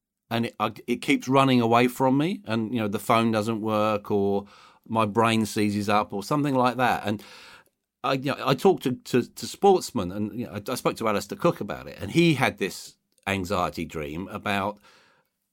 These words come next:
just running through treacle and going nowhere and knowing that he's gonna get run out.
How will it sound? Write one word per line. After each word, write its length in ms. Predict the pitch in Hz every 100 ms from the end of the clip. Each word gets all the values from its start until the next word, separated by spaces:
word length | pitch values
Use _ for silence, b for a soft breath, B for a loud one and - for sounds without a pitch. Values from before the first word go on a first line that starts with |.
| - 101 131
just 240 | 175 -
running 420 | 127 160 170 151
through 360 | 131 - 135 123
treacle 680 | - 143 135 - 58 73 - _ _ _ 101 135
and 180 | 117
going 360 | 147 147 143 117
nowhere 520 | 87 80 67 73 85
and 220 | 113 110 123
knowing 380 | 139 127 98
that 100 | 98
he's 200 | 101 101
gonna 220 | 101 110 104
get 220 | 101 101
run 220 | 104 107
out. 320 | 127 82 57